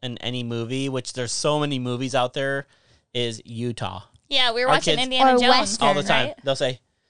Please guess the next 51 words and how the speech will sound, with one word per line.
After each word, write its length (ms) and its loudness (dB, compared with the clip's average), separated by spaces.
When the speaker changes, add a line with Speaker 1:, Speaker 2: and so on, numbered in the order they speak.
Speaker 1:
"Oh, 120 8
yeah, 260 2
that's 240 -2
probably 320 -4
in 120 -8
Utah." 460 -8
Like, 180 -4
Speaker 2:
<laughs> 40 -6
Speaker 1:
yeah, 280 0
I, 280 -2
then 300 0
we 100 2
have 120 0
to 80 -8
Google 380 -2
it, 100 -2
of 100 -12
course, 400 -6
and 140 -2
if, 200 -10
and 240 -6
sure 220 -2
enough, 300 -4
it's 240 -10
Speaker 3:
It's 180 -8
Speaker 1:
still 220 2
Speaker 3:
somewhere 300 4
in 100 -2
the 100 -6
West. 540 -8
Speaker 1:
Yep. 280 0
Speaker 2:
<laughs> 340 -8
Yeah, 220 4
and 100 -2
I 140 2
can 160 -6
say 140 2
that 120 -2
I 140 0
never 320 -4
was 160 -10
able 220 -8
to 100 -18
do 120 -12
that 400 2
<laughs> 40 -4
Speaker 1:
No, 320 2
Speaker 2:
as 60 -4
Speaker 1:
no. 280 2
Speaker 2:
a 60 0
kid. 300 -16